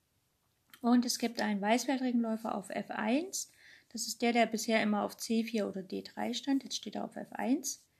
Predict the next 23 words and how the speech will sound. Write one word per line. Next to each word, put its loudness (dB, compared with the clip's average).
Und 2
es 0
gibt -8
noch -4
ein -12
paar -6
Bauern. 4
Wie -6
gesagt, -2
die 0
sp-, -12
spielen 2
fürs 0
Mattsetzen 0
jetzt -4
nicht 0
so -2
sehr -6
die -8
Rolle, 0
aber -4
eher -4
für, -4